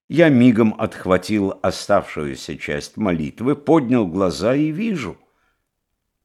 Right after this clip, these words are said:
Выходят мне навстречу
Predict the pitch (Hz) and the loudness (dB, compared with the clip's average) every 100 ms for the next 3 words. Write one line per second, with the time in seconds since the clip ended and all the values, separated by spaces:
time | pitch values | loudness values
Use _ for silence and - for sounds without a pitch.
0 | _ _ _ _ _ 90 101 - 104 156 | _ _ _ _ _ -8 -6 -2 2 2
1 | 165 - - 87 147 120 - - 82 95 | 2 -2 -4 -4 -2 -4 -8 -12 -6 -4
2 | 127 - | -6 -10